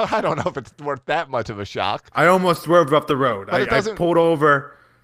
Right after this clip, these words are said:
Speaker 2: I hugged my kids. No, no.
Speaker 1: Can
Speaker 2: It's,
Speaker 1: you
Speaker 2: I was,
Speaker 1: explain
Speaker 2: I
Speaker 1: it?
Speaker 2: was, I,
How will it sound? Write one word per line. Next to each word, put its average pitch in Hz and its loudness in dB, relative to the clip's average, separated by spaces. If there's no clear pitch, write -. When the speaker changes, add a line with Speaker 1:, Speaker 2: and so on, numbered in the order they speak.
Speaker 2:
I 127 0
hugged 147 2
my 151 4
kids. 139 -2
No, 165 4
no. 180 0
Speaker 1:
Can 123 -2
Speaker 2:
It's, 247 -4
Speaker 1:
you 262 -2
Speaker 2:
I 143 0
was, 143 2
Speaker 1:
explain 190 -2
Speaker 2:
I 135 0
Speaker 1:
it? 139 0
Speaker 2:
was, 135 -6
I, 117 -12